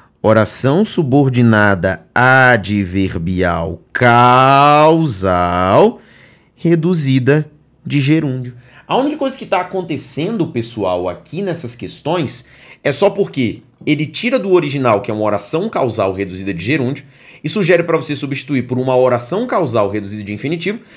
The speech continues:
e uma oração causal desenvolvida. O sentido também é o mesmo, mas a questão perguntou somente sobre coerência, beleza? Logo, este item é um item que está certo ou está errado?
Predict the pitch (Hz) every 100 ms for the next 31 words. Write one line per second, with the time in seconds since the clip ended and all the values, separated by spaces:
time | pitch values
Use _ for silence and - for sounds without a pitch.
0 | - 180 214 214 202 196 185 180 190 165
1 | 160 147 175 214 180 170 120 - _ _
2 | _ - 156 170 165 151 123 185 160 117
3 | 131 - - _ 92 87 85 80 - _
4 | _ 196 185 180 175 147 147 143 143 127
5 | 127 - 131 104 104 - - _ - -
6 | 98 95 110 _ _ _ - 139 135 _
7 | _ _ - 131 80 - - - - _
8 | - 120 147 - - _ - 175 226 117
9 | - _ _ - 165 - 180 - - _
10 | - 135 131 123 - 107 - 123 170 165
11 | 165 139 123 123